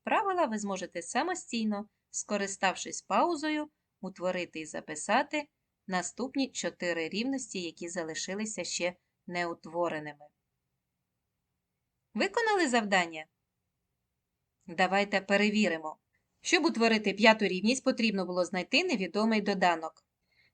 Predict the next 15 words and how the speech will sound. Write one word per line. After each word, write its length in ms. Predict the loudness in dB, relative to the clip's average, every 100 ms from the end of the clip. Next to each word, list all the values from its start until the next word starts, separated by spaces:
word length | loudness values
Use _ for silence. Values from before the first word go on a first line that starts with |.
| _
Від 200 | -2 2
числа 320 | 2 4 4
двадцять, 540 | 4 6 4 4 -2 0
яке 220 | 0 2
є 140 | 2
сумою 360 | 0 0 0 0
чисел, 420 | -4 -6 -4 -2
відняти 460 | 0 2 2 2 -2
відомий 420 | -2 -2 0 0
доданок, 500 | -2 0 -2 -2 -6
тобто 320 | -4 -2 -4
число 380 | -4 -4 -4 -4
десять. 560 | -2 -4 -4 -12 -18 -20 _ _ _ _ _ _ _ _ -12
Скільки 460 | 0 2 4 2
буде? 360 | 0 2 0